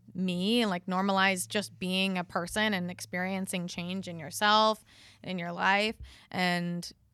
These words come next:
constantly having feedback from our audiences of, like, "You make me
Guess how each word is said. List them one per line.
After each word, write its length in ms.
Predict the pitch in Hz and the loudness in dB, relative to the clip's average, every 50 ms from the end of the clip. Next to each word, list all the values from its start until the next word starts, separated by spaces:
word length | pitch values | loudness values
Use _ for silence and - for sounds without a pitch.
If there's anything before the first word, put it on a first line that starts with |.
| _ _ _ | _ _ _
constantly 420 | - 214 208 208 - 220 208 196 | 0 2 2 2 2 0 0 2
having 280 | 208 196 185 185 185 180 | 2 2 2 2 0 -2
feedback 420 | - - 202 190 185 185 185 180 | -2 -2 -2 0 0 -2 -2 -4
from 360 | - - 196 180 180 175 175 - | -4 -6 -6 -4 -4 -6 -6 -4
our 120 | 175 175 | -2 0
audiences 460 | 180 180 180 180 185 180 - 180 180 | 0 0 0 -2 -4 -6 -6 -6 -6
of, 100 | 175 170 175 | -6 -6 -6
like, 260 | 170 165 202 - - - | -8 -8 -10 -10 -8 -6
"You 200 | 196 196 220 226 | -2 0 2 4
make 200 | 220 202 190 - | 4 4 2 2
me 420 | 208 262 277 285 285 285 285 | 0 2 2 4 2 2 0